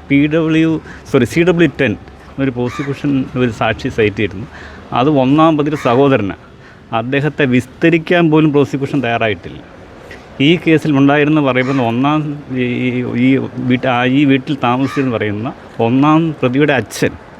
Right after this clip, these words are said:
അച്ഛനെ പോലീസ്, പ്രോസിക്യൂഷൻ സാക്ഷിയായിട്ട് സൈറ്റ് ചെയ്തിരുന്നു, not examined. അപ്പം ഈ ഇത്, ഇതും കൂടെ ചേർത്ത് വായിക്കണം എന്നുള്ളതാണ് എൻ്റെ അഭിപ്രായം. അതിന് കഴിഞ്ഞാൽ ഹൈക്കോടതി അപ്പീൽ കൊടുത്ത് ഈ വിഷയങ്ങളൊക്കെ പറയും.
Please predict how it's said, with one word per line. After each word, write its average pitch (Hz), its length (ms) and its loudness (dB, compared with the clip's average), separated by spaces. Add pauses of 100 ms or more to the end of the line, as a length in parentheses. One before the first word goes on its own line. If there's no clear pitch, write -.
(580)
അച്ഛനെ 170 540 2
പോലീസ്, 143 500 0
പ്രോസിക്യൂഷൻ 143 640 -6
സാക്ഷിയായിട്ട് 135 560 -2
സൈറ്റ് 127 200 -2
ചെയ്തിരുന്നു, 127 460 2 (640)
not 135 280 2
examined. 117 540 -4 (1120)
അപ്പം 139 300 2 (220)
ഈ 123 360 4
ഇത്, 127 160 -2
ഇതും 131 500 2
കൂടെ 185 140 2
ചേർത്ത് 160 460 0
വായിക്കണം 165 480 2
എന്നുള്ളതാണ് 160 440 2
എൻ്റെ 151 200 0
അഭിപ്രായം. 110 360 -2 (180)
അതിന് 180 200 -2
കഴിഞ്ഞാൽ 165 340 4
ഹൈക്കോടതി 151 340 2
അപ്പീൽ 151 220 -2
കൊടുത്ത് 151 200 -2
ഈ - 20 0
വിഷയങ്ങളൊക്കെ 147 500 -2
പറയും. 101 300 -4